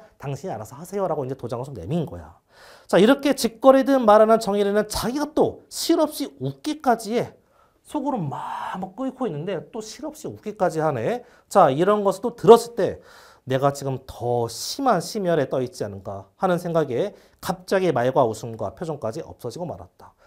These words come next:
계속 왔다 갔다 하는 거야. 속은 계속 막 끓어오르는데 겉으로는 웃고 있고 '도대체 내가 왜 웃고 있지?' 하면서 정체를 막 고민하고 있는 것이죠. 그죠?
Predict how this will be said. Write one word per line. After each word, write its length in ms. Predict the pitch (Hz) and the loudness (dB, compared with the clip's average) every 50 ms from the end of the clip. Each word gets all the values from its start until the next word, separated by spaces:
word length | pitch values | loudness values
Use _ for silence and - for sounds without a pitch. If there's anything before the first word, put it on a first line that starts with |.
| _ _ _ _ | _ _ _ _
계속 420 | - - 110 127 160 - 254 - | -16 -10 -6 -6 -6 -6 -6 -10
왔다 240 | - 85 - _ - 123 | -14 -18 -16 _ -14 -14
갔다 220 | 123 - - 113 | -12 -14 -14 -14
하는 160 | 101 87 82 | -16 -16 -18
거야. 120 | - 85 85 | -18 -20 -20
속은 400 | - - - 220 - 277 233 170 | -20 -18 -16 -14 -12 -10 -10 -10
계속 420 | - 117 120 170 214 240 226 262 | -12 -10 -8 -6 -6 -6 -6 -4
막 220 | 247 226 220 226 - | -4 -4 -4 -4 -8
끓어오르는데 1080 | - 254 277 269 277 262 220 139 123 143 196 240 240 220 180 165 165 190 240 254 247 - _ _ - | -10 -6 -4 -2 0 0 0 0 0 2 2 2 2 0 -4 -4 -4 -4 -4 -6 -6 -12 _ _ -12
겉으로는 400 | - 139 139 143 - 196 190 165 | -10 -10 -8 -8 -8 -8 -8 -8
웃고 360 | 113 107 110 - _ 120 104 | -8 -10 -12 -14 _ -14 -14
있고 320 | 98 - - 110 95 - _ _ _ _ - | -14 -16 -18 -18 -18 -18 _ _ _ _ -10
'도대체 220 | - 233 - 233 | -8 -8 -8 -8
내가 140 | 185 185 196 | -6 -6 -6
왜 140 | 117 92 107 | -6 -4 -2
웃고 300 | 180 220 220 220 - 196 | -2 -2 -4 -4 -6 -6
있지?' 280 | 175 - - - 233 240 226 | -6 -8 -10 -14 -14 -12 -10
하면서 440 | - 190 180 165 165 202 226 254 - - _ _ _ | -8 -6 -6 -4 -2 -2 -4 -4 -6 -10 _ _ _
정체를 420 | - - 160 160 165 - 185 156 - | -6 -4 -4 -2 -2 -2 -4 -4 -4
막 300 | 135 156 - 156 160 - | -4 -6 -6 -8 -8 -8
고민하고 400 | - 120 117 113 113 120 123 95 | -10 -12 -10 -12 -12 -12 -14 -14
있는 180 | 85 95 101 | -16 -16 -18
것이죠. 380 | 87 85 - - _ _ - - _ _ _ - | -20 -20 -20 -20 _ _ -20 -20 _ _ _ -20
그죠? 300 | 95 - 135 151 160 | -20 -16 -16 -16 -16